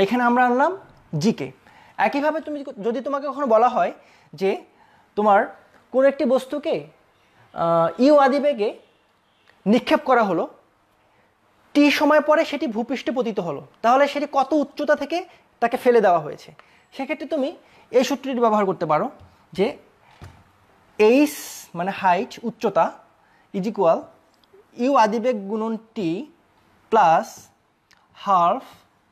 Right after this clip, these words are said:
অভিকর্ষ ত্বরণ জি, এর জায়গায় জি, এবং কত সময় ধরে সে উপরে ছিল বা শূন্যে ছিল টি সময় টি স্কয়ার। এর মাধ্যমে কিন্তু তুমি বের করে ফেলতে পারো আসলে কত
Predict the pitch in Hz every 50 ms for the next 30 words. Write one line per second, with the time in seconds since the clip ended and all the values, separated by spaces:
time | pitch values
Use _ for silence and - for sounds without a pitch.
0 | _ _ _ _ _ _ _ _ _ _ _ _ - 202 208 214 247 240 285 254
1 | 262 - - 262 247 - - 254 247 247 240 226 190 156 156 175 175 180 233 302
2 | 254 226 _ _ _ _ _ _ _ _ _ _ _ _ _ _ _ _ _ _
3 | _ - 220 233 247 254 262 240 226 262 254 247 247 262 269 277 - - - -
4 | - 165 139 160 202 190 180 214 294 - _ _ _ _ _ _ _ _ 208 233
5 | 220 226 208 233 254 - - 349 339 285 262 - - 254 254 269 277 240 247 262
6 | 269 302 359 359 - - _ _ - - - 240 247 247 233 240 196 233 247 247
7 | 240 - - 269 294 269 226 214 196 - 226 220 226 233 233 - 262 277 381 349
8 | - - _ _ _ - 254 233 - 202 156 143 147 - _ - - - - _
9 | _ - 226 208 180 - - - - 143 131 - - _ _ _ _ _ _ _
10 | _ - - 226 254 262 262 226 269 269 285 - 269 262 269 - 269 240 214 220
11 | 208 220 220 214 226 220 202 202 185 202 220 254 220 - - 226 254 247 - -
12 | 254 254 240 247 -